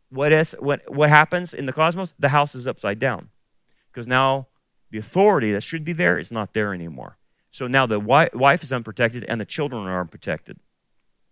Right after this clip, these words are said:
And it all has to do with a misunderstanding of who Jesus is. Do you believe if you make the right s-, decision for the Lord, even though it's hard and you're gonna have to sacrifice and you're gonna be in the deep end, that he can provide for you in that spot?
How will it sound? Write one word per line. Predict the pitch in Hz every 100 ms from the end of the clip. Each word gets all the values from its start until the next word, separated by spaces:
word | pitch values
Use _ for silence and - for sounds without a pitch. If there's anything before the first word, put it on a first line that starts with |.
| _ _ _ _ 135
And | 123
it | -
all | 135 165
has | 165 156
to | 135
do | 135 139
with | 107
a |
misunderstanding | 107 135 156 170 160 - 123 120 113
of | 98
who | 120
Jesus | 101 107 101 92 147
is. | 151 - - - _ _ _ _ _ _ _ _ _ 117
Do | 98 196
you | 247 311
believe | 302 269 156 135
if | 143 165
you | 220
make | 226 220
the | 202
right | 165 151 156
s-, | -
decision | - 139 - 165 143 117 107
for | 131 135
the |
Lord, | 160 131 113
even | 175 226
though | 226 165
it's | -
hard | - 175 160 107 -
and | - 123
you're | 139
gonna | 175
have | 185
to | 160
sacrifice | - 156 147 110 101 - - -
and | 139
you're | 156
gonna | 202 220
be | 185 208
in | 196
the |
deep | 156 170 131
end, | 113
that | 120
he | 127 202
can | 190 220
provide | - 185 147 151 160
for | 147 117
you | 101 95 104 - -
in | 170 180
that | 156 135
spot? | - - 175 113 -